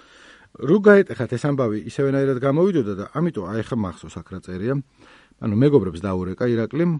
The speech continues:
მათ ერთი მძარცველის ნომერი მომცეს. დავურეკე და სიტუაცია ავუხსენი. მას გაეცინა და დახმარებაზე დამთანხმდა,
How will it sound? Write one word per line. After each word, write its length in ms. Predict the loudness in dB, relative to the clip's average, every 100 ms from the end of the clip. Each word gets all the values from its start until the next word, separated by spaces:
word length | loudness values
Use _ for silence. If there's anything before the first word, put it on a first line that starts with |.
| -6 _ _ _ _ _
მათ 220 | 6 6 6
ერთი 260 | 0 -2 -6
მძარცველის 760 | -6 -2 -2 -2 -2 -2 -2
ნომერი 340 | -2 -2 -2 -2
მომცეს. 460 | -4 -6 -14 -20 -20 _ _ _ _ _ _ -4
დავურეკე 460 | -2 2 0 0
და 100 | -4
სიტუაცია 600 | -4 -6 -4 -4 -2 -4 -2
ავუხსენი. 600 | -4 -12 -18 -18 -18 -20 _ _ _ _ _ _ _ -4
მას 180 | -2 0
გაეცინა 500 | 0 -2 -2 -2 0
და 100 | -2
დახმარებაზე 640 | -4 -6 -10 -12 -14 -14
დამთანხმდა, 560 | -12 -12 -12 -18 -18 -20